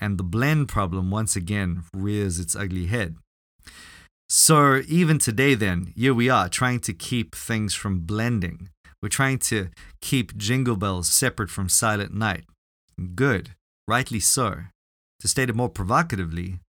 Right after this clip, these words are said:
we're trying to keep Christ out of Christmas. I'm sure you'll agree with me, untangling the cultural, theological spaghetti of Christmas is not as easy as we might have hoped.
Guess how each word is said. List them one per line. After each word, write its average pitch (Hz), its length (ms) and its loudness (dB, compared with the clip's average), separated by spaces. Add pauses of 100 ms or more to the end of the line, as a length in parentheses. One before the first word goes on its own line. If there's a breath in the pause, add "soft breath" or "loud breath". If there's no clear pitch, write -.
(340)
we're 110 60 -4
trying 147 340 0
to - 120 -6
keep 120 260 -4
Christ - 480 -4
out 110 140 0
of 87 100 -8
Christmas. - 640 -4 (1160)
I'm 156 180 4
sure 185 360 4
you'll 143 220 4
agree 117 260 2
with 110 160 -2
me, 90 120 -2
untangling 123 580 -2
the 98 80 -4
cultural, 120 760 -2
theological 104 580 -2
spaghetti 104 540 -2
of 90 100 -4
Christmas 104 440 -4
is 90 120 -4
not 127 200 -2
as 101 140 -2
easy 101 280 -2
as 85 140 -2
we 95 100 -4
might 98 180 -2
have 85 120 -6
hoped. 92 400 -8